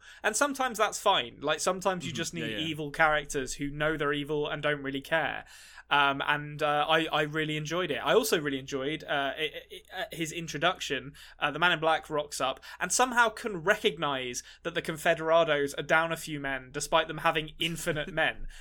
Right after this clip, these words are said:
Speaker 1: Like, they're like the
Speaker 2: Yeah.
Speaker 1: Tu-, the, the fucking Tusken Raiders of Westworld. Like, they did march in single file to conceal their numbers 'cause there's just an infinite number of them.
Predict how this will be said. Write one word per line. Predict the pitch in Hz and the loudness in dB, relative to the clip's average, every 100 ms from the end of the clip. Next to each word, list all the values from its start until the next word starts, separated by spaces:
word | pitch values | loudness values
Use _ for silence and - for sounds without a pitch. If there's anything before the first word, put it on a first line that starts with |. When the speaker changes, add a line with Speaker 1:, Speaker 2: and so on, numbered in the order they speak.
| - | 2
Speaker 1:
Like, | 170 185 | 4 6
they're | 190 | 6
like | 214 180 | 6 4
the | 190 180 - 185 | 2 0 -4 0
Speaker 2:
Yeah. | 180 160 | 0 2
Speaker 1:
Tu-, | 160 147 233 233 214 | 0 4 4 6 2
the, | 220 214 | 4 4
the | 214 | 6
fucking | 247 240 226 190 | 4 4 0 -2
Tusken | - 226 - 208 175 | -4 -2 2 2 4
Raiders | 190 180 127 127 | 4 4 0 -4
of | 151 139 | -6 0
Westworld. | 165 160 156 123 120 139 | 0 0 -2 -4 -4 -4
Like, | 147 | -2
they | 165 | -4
did | 165 | 0
march | 180 180 - | 0 0 -2
in | 165 | -4
single | 190 170 160 | -4 -2 -2
file | - 170 143 127 | 6 6 6 2
to | 139 | -6
conceal | 147 - 156 | -6 -2 0
their | 143 | 0
numbers | 139 147 143 101 95 | 0 -2 -6 -10 -8
'cause | - 139 | -6 -4
there's | 147 139 | -6 -6
just | 147 156 | -6 -6
an | 147 | -4
infinite | 151 147 147 135 | -6 -6 -6 -6
number | 143 139 | -6 -6
of | 123 | -8
them. | - | -10